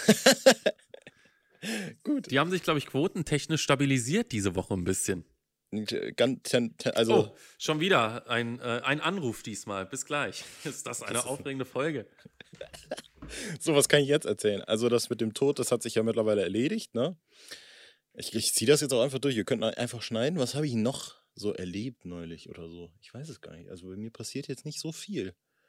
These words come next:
Speaker 1: Weiß ich nicht. Ich könnte vielleicht noch einmal darauf hinweisen, weil wir werden das die nächsten Folgen wahrscheinlich wieder sträflich, äh, missachten, dass ihr bitte mal auf Spotify jetzt bewertet. Nutzt doch grad mal die Pause, wenn Julia nicht da ist und, äh, <clears throat> geht da drüber.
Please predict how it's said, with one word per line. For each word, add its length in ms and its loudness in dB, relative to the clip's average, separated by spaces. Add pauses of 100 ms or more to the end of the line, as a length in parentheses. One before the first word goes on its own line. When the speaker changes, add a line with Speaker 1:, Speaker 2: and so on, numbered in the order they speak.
(180)
Speaker 1:
Weiß 160 -4
ich 60 -6
nicht. 140 -8
Ich 60 -14
könnte 220 2
vielleicht 200 2
noch 140 -4
einmal 320 2
darauf 260 -2
hinweisen, 500 0
weil 300 4
wir 160 0
werden 140 6
das 120 0
die 80 -4
nächsten 280 -2
Folgen 300 0
wahrscheinlich 380 -2
wieder 280 -2 (800)
sträflich, 760 4
äh, 500 6
missachten, 720 -4 (280)
dass 180 0
ihr 100 2
bitte 160 4
mal 120 2
auf 100 0
Spotify 460 2
jetzt 240 2
bewertet. 500 2
Nutzt 220 -4
doch 100 -4
grad 160 2
mal 100 2
die 80 2
Pause, 300 2
wenn 100 -2
Julia 260 -2
nicht 200 -6
da 160 2
ist 160 -4
und, 240 -8 (1080)
äh, 460 4 (300)
<clears throat> 600 -2
geht 160 0
da 240 6
drüber. 520 0